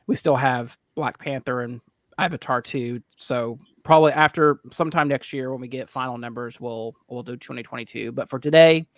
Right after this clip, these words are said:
uh, we're gonna go back to nineteen seventy-eight from the original Halloween. We're gonna do the top ten films that was the box office sensations or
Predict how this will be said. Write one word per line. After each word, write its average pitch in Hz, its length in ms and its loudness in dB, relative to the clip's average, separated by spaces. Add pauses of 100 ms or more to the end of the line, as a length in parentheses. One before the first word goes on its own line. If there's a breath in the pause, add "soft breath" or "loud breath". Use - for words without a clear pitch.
(560 soft breath)
uh, 143 260 6
we're 147 60 0
gonna 165 140 0
go 165 80 0
back 151 160 2
to - 80 -12
nineteen 147 260 -8
seventy-eight 143 560 -6 (160)
from 139 160 -12
the 135 100 -8
original 135 280 -8
Halloween. 135 580 -8
We're 117 100 -10
gonna 120 160 -8
do 127 140 -8
the 123 60 -8
top - 260 -2
ten 139 160 -10
films 127 540 -8
that 127 240 -6 (100)
was 143 160 -12
the 127 60 -10
box 123 320 -4
office 127 300 -6
sensations 127 680 -10
or 117 180 -6